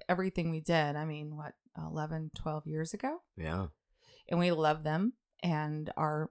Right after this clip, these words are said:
Speaker 1: our groups are wonderful. What we do out here in the country is just wonderful, and we love them and they love us. But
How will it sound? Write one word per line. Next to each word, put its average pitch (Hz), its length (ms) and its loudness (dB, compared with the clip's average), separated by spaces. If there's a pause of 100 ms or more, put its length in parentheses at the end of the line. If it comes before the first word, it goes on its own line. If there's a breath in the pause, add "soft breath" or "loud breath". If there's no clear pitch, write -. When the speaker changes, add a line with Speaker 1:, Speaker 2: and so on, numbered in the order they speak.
(140)
Speaker 1:
our 190 100 8
groups 220 320 6
are 175 80 8
wonderful. 175 720 8
What 175 160 6
we 180 120 6
do 165 180 6
out 156 180 6
here 165 160 2
in 156 120 2
the 151 60 -2
country 160 420 2
is 156 100 -2
just - 240 -2
wonderful, 170 500 2
and 151 80 -2
we 156 120 -4
love 165 340 2
them 160 200 0
and 151 100 -6
they 147 120 -6
love 143 280 -6
us. 214 280 6
But 190 200 4